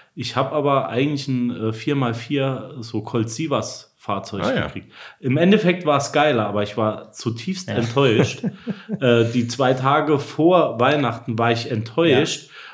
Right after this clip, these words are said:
Speaker 1: und deswegen hab ich mir angewöhnt,
Speaker 3: Nicht mehr
Speaker 1: nicht
Speaker 3: zu
Speaker 1: mehr zu gucken. Dann
Speaker 3: Meine,
Speaker 1: bist du,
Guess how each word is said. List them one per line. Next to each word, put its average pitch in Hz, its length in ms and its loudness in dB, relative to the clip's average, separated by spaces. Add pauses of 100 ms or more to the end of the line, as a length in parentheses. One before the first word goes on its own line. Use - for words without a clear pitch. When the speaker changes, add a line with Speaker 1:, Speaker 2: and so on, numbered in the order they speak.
(120)
Speaker 1:
und 120 140 0
deswegen 143 380 4
hab 139 120 2
ich 131 120 -6
mir 120 140 0
angewöhnt, 151 680 0 (280)
Speaker 3:
Nicht 127 160 -4
mehr 147 80 8
Speaker 1:
nicht 190 200 2
Speaker 3:
zu - 60 -4
Speaker 1:
mehr 180 180 6
zu 165 120 -4
gucken. 127 400 -2
Dann 117 120 2
Speaker 3:
Meine, 123 180 4
Speaker 1:
bist 147 180 4
du, 151 180 2